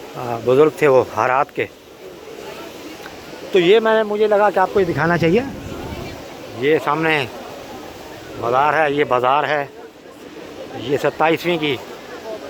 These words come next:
सत्ताईस रमज़ान की ये एक्टिविटी है। रमज़ान में वैसे भी यहाँ रश होता है, लेकिन मैं थोड़ा सा आपको एक्टिविटी दिखाने के हवाले से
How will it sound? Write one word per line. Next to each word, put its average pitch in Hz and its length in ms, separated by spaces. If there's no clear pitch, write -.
सत्ताईस 165 360
रमज़ान 165 380
की 170 180
ये 165 160
एक्टिविटी 160 420
है। 135 120
रमज़ान 202 300
में 254 120
वैसे 233 220
भी 247 100
यहाँ 226 120
रश 180 180
होता 165 160
है, 240 80
लेकिन 156 320
मैं 170 260
थोड़ा 165 200
सा 170 120
आपको 214 300
एक्टिविटी 254 480
दिखाने 185 340
के 190 80
हवाले 143 300
से 190 140